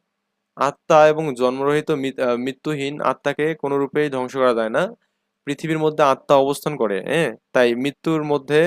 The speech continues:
মাধ্যমে দেহের ধ্বংস হলেও আত্মার ধ্বংস হয় না এখানে। অর্জুন বলছে, "হে আমার প্রভু, আপনার মুখ নিঃসৃত অমৃত বাণী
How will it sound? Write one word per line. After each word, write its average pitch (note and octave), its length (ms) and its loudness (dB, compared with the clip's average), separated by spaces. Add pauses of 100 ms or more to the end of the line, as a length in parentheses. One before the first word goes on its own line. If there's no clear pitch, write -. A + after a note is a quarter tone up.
(640)
মাধ্যমে B2 640 -4
দেহের C3+ 320 -4
ধ্বংস C3 280 -8
হলেও C#3+ 200 -2
আত্মার C3 340 -2
ধ্বংস A#2 240 -8
হয় G#2+ 120 -4
না G#2 100 -6
এখানে। G#2 240 -8
অর্জুন B2 300 -6
বলছে, C#3 240 -4
"হে C#3 120 -2
আমার C#3 200 0
প্রভু, A#2 260 -6 (520)
আপনার C3 220 -2
মুখ C3+ 260 -4
নিঃসৃত D3 340 -8 (100)
অমৃত C3+ 340 0
বাণী B2+ 280 0